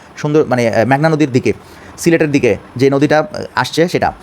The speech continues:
এবং বাংলাদেশের সঙ্গে গ্রহণযোগ্য, অ্যাকসেপ্টেবল ও সম অধিকার বিষয়ক আন্তর্জাতিক নীতিমালার, international norms on equal rights আলোকে চুক্তি করতে হবে। এই জিনিসগুলোর আলোকে চুক্তি করতে হবে, এটা ভারতকে স্পষ্টভাবে জানিয়ে দিতে হবে।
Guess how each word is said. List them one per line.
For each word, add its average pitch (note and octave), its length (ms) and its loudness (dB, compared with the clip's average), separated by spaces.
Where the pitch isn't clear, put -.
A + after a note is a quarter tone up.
এবং C#3+ 180 -2
বাংলাদেশের D#3+ 540 0
সঙ্গে D#3 300 -2
গ্রহণযোগ্য, D#3 480 0
অ্যাকসেপ্টেবল D#3 480 -2
ও - 20 0
সম D#3+ 360 0
অধিকার E3 320 2
বিষয়ক E3 240 0
আন্তর্জাতিক C#3 360 -2
নীতিমালার, C#3 440 0
international D3 460 -4
norms C3 600 0
on B2 180 -4
equal D3 260 0
rights C3+ 240 0
আলোকে C#3 220 0
চুক্তি D3+ 260 -4
করতে A#2+ 200 -2
হবে। D#2 160 -2
এই D3+ 100 4
জিনিসগুলোর C#3+ 440 0
আলোকে F3 260 2
চুক্তি C#3+ 200 -4
করতে G#2+ 180 -2
হবে, A#2+ 80 0
এটা C3+ 100 0
ভারতকে B2 280 -2
স্পষ্টভাবে C#3 360 0
জানিয়ে B2+ 160 0
দিতে G2+ 140 -2
হবে। D#2 120 -4